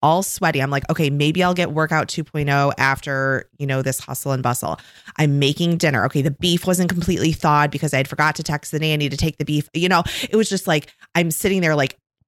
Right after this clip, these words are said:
j-, jabbing at, like, half frozen beef in the pan, trying to just make tacos so that Shay, sitting in her all white Taekwondo, you know, gear, can, like,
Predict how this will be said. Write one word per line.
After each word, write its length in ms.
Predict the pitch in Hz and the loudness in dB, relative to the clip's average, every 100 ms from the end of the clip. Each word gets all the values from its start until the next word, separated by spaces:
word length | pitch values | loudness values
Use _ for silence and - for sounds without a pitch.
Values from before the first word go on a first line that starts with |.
| 151 | -18
j-, 180 | - 139 | -16 -8
jabbing 500 | - 147 147 151 147 | 0 2 2 0 -2
at, 260 | 139 131 120 | -2 -2 -2
like, 120 | 135 | -4
half 360 | 139 139 147 - | -2 -2 -2 -4
frozen 420 | 151 143 - 147 | -4 -2 0 -2
beef 320 | 143 135 139 - | -2 -2 -2 -2
in 160 | 143 | -2
the 80 | 151 | -2
pan, 340 | - 147 131 | 0 2 2
trying 340 | 131 156 139 151 | 0 2 2 2
to 60 | |
just 220 | 151 147 127 | 0 0 0
make 380 | 143 143 156 | 2 0 0
tacos 920 | - 185 175 175 139 127 117 117 143 - _ _ _ - | -4 0 0 2 2 2 2 0 -2 -8 _ _ _ -4
so 160 | 202 | 0
that 200 | 170 160 | 2 2
Shay, 440 | - - 160 156 160 | 0 0 2 2 0
sitting 320 | - 160 156 | 0 -2 0
in 80 | 147 | -2
her 220 | 156 - | 0 0
all 180 | 139 147 | 2 2
white 220 | 151 147 | 2 0
Taekwondo, 760 | 156 143 - 143 147 147 147 143 | -2 -4 -2 0 2 2 2 0
you 140 | 151 151 | -2 0
know, 320 | 131 117 123 | 2 2 0
gear, 440 | 123 135 123 113 | -2 -2 2 2
can, 120 | 135 147 | 2 0
like, 180 | 123 | -2